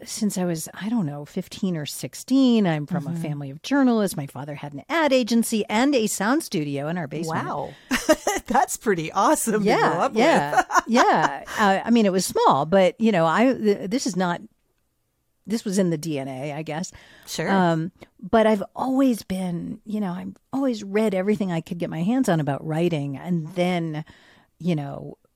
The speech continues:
Speaker 1: audio storytelling. It's, it's a little surprising that I've never really made the leap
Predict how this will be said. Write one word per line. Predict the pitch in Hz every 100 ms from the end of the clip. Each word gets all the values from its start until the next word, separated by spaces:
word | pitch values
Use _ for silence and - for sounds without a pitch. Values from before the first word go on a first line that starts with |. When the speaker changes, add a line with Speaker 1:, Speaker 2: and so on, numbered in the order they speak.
| _
Speaker 1:
audio | 175 175 180 147 151
storytelling. | - - - - - - - 52 52 - 202 - -
It's, | 170 - -
it's | 190 -
a | 190
little | 226 226
surprising | 208 175 170 165 151
that | 151
I've | 147
never | 156 156 147
really | 151 147
made | 147 147
the | 147
leap | 160 151